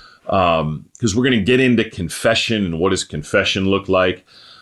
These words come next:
Um, so we're, we're gonna stop there. I mean, we're rolling fifty minutes now. Um, and so we're gonna do part two of this, and I, I, I don't know what the title will be, repentance slash confession. Uh,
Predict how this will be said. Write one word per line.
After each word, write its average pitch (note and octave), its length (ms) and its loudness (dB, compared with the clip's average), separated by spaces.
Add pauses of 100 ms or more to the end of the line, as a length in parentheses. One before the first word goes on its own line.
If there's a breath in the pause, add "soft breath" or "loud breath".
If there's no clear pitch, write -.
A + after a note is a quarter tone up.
(240 loud breath)
Um, D2+ 600 0 (200)
so F#2+ 460 0
we're, A#2+ 240 2
we're C#3 140 2
gonna C#3 180 2
stop - 500 -2
there. G#2+ 460 0 (340)
I F2 60 -8
mean, F#2 160 -4
we're F2+ 160 2
rolling G2+ 400 2
fifty G2+ 380 -4
minutes F#2+ 360 -4
now. F2+ 440 -4 (460 loud breath)
Um, D2+ 680 -2 (280)
and F#2+ 120 -6
so G#2 140 0
we're A2 120 4
gonna G#2+ 120 0
do G2 160 0
part G2 340 -2
two F#2+ 260 2
of C#2+ 120 -4
this, D#2 260 -6
and D2+ 100 -8
I, D#2 240 -8
I, D#2 260 -10
I F2+ 40 0
don't D#2+ 100 -2
know D2+ 100 -2
what C2+ 100 -10
the - 40 -18
title D#2 300 -4
will C#2+ 80 -6
be, D2 160 -8
repentance D2+ 640 -8
slash C#2+ 440 -4
confession. D2+ 640 -6 (380 loud breath)
Uh, C#2+ 400 -2